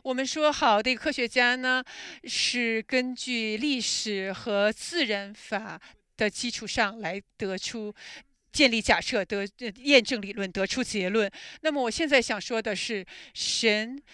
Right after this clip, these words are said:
希望我们，我们是需要从神的角度去看待科学，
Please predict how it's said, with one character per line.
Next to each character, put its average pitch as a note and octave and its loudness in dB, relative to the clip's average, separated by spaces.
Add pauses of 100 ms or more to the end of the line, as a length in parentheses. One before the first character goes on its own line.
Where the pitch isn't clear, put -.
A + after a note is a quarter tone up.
希 - -4
望 A3 -2
我 G3 -6
们， F#3+ -16 (220)
我 B3 2
们 A3+ 0
是 D#4 2
需 C#4+ 2
要 B3 8
从 B3+ -2
神 A#3+ 2
的 C5 8
角 - 0
度 G#3+ -10
去 - -4
看 B3 2
待 G3+ 4
科 A#3+ 2
学， G3+ -4